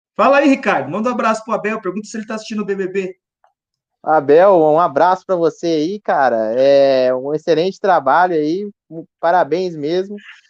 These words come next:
Speaker 2: e, é, recomendo você assistir o B B B também, se puder, né, depois que acabar o programa aí, depois você concentra aí pra, pra, pra viagem, cara, e foco no Mundial aí, cara,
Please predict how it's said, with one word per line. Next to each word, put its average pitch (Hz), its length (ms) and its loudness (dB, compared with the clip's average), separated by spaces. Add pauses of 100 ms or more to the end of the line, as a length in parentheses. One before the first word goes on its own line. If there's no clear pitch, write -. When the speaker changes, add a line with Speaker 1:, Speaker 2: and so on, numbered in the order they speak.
(480)
Speaker 2:
e, 196 1000 2
é, 147 360 2
recomendo 180 400 -2
você 196 80 -6
assistir 190 180 -12
o 180 40 -6
B 175 100 -6
B 160 140 -4
B 165 160 -6
também, 151 280 -8
se 175 120 -18
puder, 151 500 -2
né, 175 140 -8
depois 151 260 -10
que 160 80 -12
acabar 147 200 -2
o 147 60 -2
programa 143 460 -2
aí, 143 300 -2 (360)
depois 165 320 0
você 214 160 0 (300)
concentra 220 600 0
aí 208 180 2
pra, 202 260 4
pra, 175 140 0
pra 190 180 0
viagem, 190 540 -2
cara, 147 320 -2
e 214 260 -8 (380)
foco 208 340 0
no 220 60 -2
Mundial 226 400 0
aí, 180 200 -4
cara, 110 220 -10